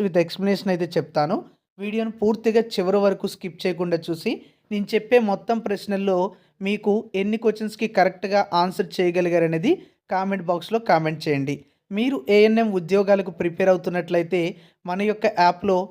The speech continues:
సిలబస్లో ఉన్నటువంటి ప్రతి టాపిక్ని కూడా మిస్ అవ్వకుండా ఒక టెస్ట్ సిరీస్ అయితే పెట్టడం జరిగింది. ఇందులో ఎప్పటికప్పుడు సబ్జెక్టుల వారీగా కొత్త టెస్టులు అయితే పెడుతూ ఉన్నాము. మీకు నచ్చిన సమయంలో ఫ్రీగా ఉన్నప్పుడు ఈ టెస్టులు అయితే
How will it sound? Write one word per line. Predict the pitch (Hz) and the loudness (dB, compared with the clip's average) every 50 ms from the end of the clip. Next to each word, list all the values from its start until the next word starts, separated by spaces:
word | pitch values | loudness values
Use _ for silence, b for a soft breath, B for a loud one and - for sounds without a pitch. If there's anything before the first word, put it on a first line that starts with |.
| - - - | -8 -2 2
సిలబస్లో | 226 220 226 214 240 226 233 - 226 214 | 4 4 6 6 4 2 2 2 0 0
ఉన్నటువంటి | 208 208 202 208 196 190 180 170 202 185 180 208 b b b b b _ - | 0 0 0 0 -2 -2 0 0 0 0 -2 -4 b b b b b _ 0
ప్రతి | 202 202 202 202 - 247 240 - - | 0 0 0 2 -4 -4 -2 2 4
టాపిక్ని | 202 196 196 196 214 214 - 214 208 - | 4 4 4 2 -2 -2 -2 -4 -4 0
కూడా | - 196 196 202 180 170 | 2 4 6 6 4 4
మిస్ | 175 165 165 - 208 | -4 -4 2 4 4
అవ్వకుండా | 190 190 185 - 180 170 170 185 175 170 185 185 B B B B B B - | 4 4 2 -2 -2 2 6 6 8 6 6 2 B B B B B B -10
ఒక | 190 - 220 208 214 | -4 -4 -2 0 0
టెస్ట్ | 208 190 190 - 240 240 226 | 0 0 0 -2 -4 -4 -2
సిరీస్ | 240 226 220 220 214 - | 0 0 0 0 2 0
అయితే | 202 190 - 185 180 - | 0 0 0 -2 0 0
పెట్టడం | 170 160 - 180 180 180 175 170 | -2 -2 0 -2 -2 0 2 2
జరిగింది. | 165 165 160 160 160 196 269 320 b b b b - 208 | 2 2 0 0 -2 -2 -4 -4 b b b b -10 -6
ఇందులో | 208 208 214 214 220 214 - 196 190 | 0 2 4 4 4 4 4 2 2
ఎప్పటికప్పుడు | 190 - 233 220 247 233 240 220 226 - 214 220 208 202 226 - - - - | 4 4 0 2 4 4 4 2 4 4 6 6 6 6 2 -2 -8 -6 2
సబ్జెక్టుల | - 190 175 165 214 208 214 214 214 202 | 2 2 2 4 0 0 2 2 4 4
వారీగా | 196 190 185 175 190 220 320 349 B B B B _ - | 6 4 4 4 2 2 2 2 B B B B _ -10
కొత్త | 208 202 202 - 226 202 | -10 -10 -6 -6 0 2
టెస్టులు | 233 220 220 - 220 202 | 2 2 2 2 0 0
అయితే | 180 202 175 165 | 0 0 0 0
పెడుతూ | 180 170 165 165 190 180 | -2 -2 0 0 0 0
ఉన్నాము. | 165 165 160 160 160 185 262 349 B B B B B - 208 | 2 2 2 2 2 2 0 0 B B B B B -8 -6
మీకు | 220 214 220 220 214 | -6 -4 -2 2 2
నచ్చిన | 214 214 214 - 285 262 262 247 - | 2 0 0 -2 0 0 0 4 4
సమయంలో | 240 220 220 220 214 214 220 233 294 330 - - - | 4 4 4 2 4 6 6 6 4 2 -4 -6 -2
ఫ్రీగా | 202 214 226 214 214 226 220 208 | 2 2 2 4 4 4 4 4
ఉన్నప్పుడు | 196 196 190 190 - 202 247 240 - 202 | 4 0 0 0 0 0 0 0 -2 -4
ఈ | 190 - - | -4 0 0
టెస్టులు | 185 180 180 - 196 | 0 0 0 -2 -2
అయితే | 190 190 196 | 0 0 -2